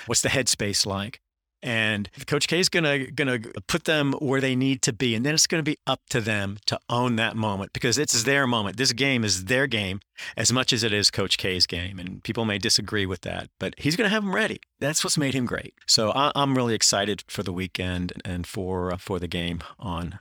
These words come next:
Saturday. And we'll see what happens. You never <laughs> know. You just never know in the Duke-Carolina rivalry. So I just wanna close this out with just a, a couple of thoughts on my senior year and why I think it was so important. And this may seem kind of anticlimactic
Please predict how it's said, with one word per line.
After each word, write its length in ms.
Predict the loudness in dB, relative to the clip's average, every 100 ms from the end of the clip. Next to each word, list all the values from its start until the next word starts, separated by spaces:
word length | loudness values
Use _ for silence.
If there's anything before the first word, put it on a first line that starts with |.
| 0
Saturday. 640 | 2 2 -4 -6 -8 -8
And 100 | -6
we'll 120 | -2
see 180 | 0 0
what 160 | 0 -2
happens. 320 | -2 0 -2
You 80 | 0
never 340 | 0 0 2
<laughs> 140 | 2 2
know. 140 | 0
You 120 | 0 0
just 220 | 2 2
never 600 | 2 2 2 2 0 -2 _ _
know 520 | -2 0 0 -2 -6 -8
in 200 | -6 -6
the 120 | -6
Duke-Carolina 1080 | -6 -6 -8 -8 -4 -2 -2 -4 -4 -6 -8 _
rivalry. 640 | -4 -2 -2 -4 -8 -8 -6
So 420 | -6 -4 -6 -6
I 100 | -2
just 120 | 0 2
wanna 120 | 2
close 200 | 0 2
this 160 | 2
out 160 | 0 -2
with 80 | -2
just 160 | -2
a, 80 | -4 -4 -8
a 40 | -2
couple 280 | -4 0
of 140 | -4 -2
thoughts 460 | 0 0 0 -6 -6
on 200 | -6 -4
my 140 | 0 0
senior 340 | 0 0 -2
year 360 | -4 -4 -4 -6
and 160 | -8 -12
why 260 | -12 -4 -4
I 40 |
think 180 | -2 -2
it 200 | -2 -2
was 180 | -4 0
so 240 | 0 0
important. 840 | -6 -8 -4 -4 -4 -8 -6 -6 -6
And 260 | -8 -6 -2
this 140 | -2
may 100 | 0
seem 320 | 0 0 -2
kind 240 | -2 -2 -4
of 320 | -6 -10 -6
anticlimactic 920 | -4 -4 -4 -2 0 0 -2 -2 -6